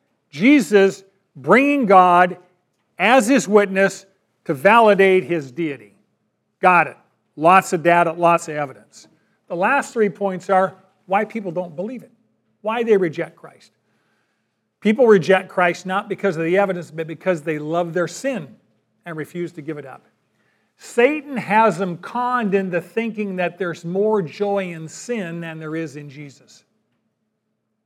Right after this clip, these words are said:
That is a lie. Sin will never give you the same joy you have in Jesus.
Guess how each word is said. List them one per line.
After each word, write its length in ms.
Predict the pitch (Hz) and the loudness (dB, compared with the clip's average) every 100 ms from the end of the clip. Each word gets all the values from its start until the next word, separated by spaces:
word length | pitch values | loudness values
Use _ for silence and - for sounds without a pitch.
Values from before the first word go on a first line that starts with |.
| _ _ _ _ 135 | _ _ _ _ -16
That 340 | 165 208 208 | -10 -6 -6
is 240 | 143 135 135 | -8 -14 -18
a 60 | |
lie. 560 | 117 120 131 139 117 _ _ _ _ _ _ _ _ _ _ _ | -20 -20 -18 -18 -20 _ _ _ _ _ _ _ _ _ _ _
Sin 540 | - - 240 240 208 | -14 -2 -2 0 -2
will 220 | 185 175 | -2 -2
never 800 | 165 170 175 208 269 262 175 139 | -6 -6 -4 -2 2 0 0 -6
give 340 | 127 135 165 156 | -8 -8 -8 -8
you 120 | 151 | -14
the 140 | 135 | -14
same 400 | 135 180 160 147 | -18 -16 -16 -16
joy 280 | 131 156 143 | -16 -14 -14
you 240 | 131 135 131 | -16 -20 -20
have 220 | 131 123 | -20 -20
in 100 | 120 | _
Jesus. 580 | 110 131 123 _ - | -20 -20 -20 _ -20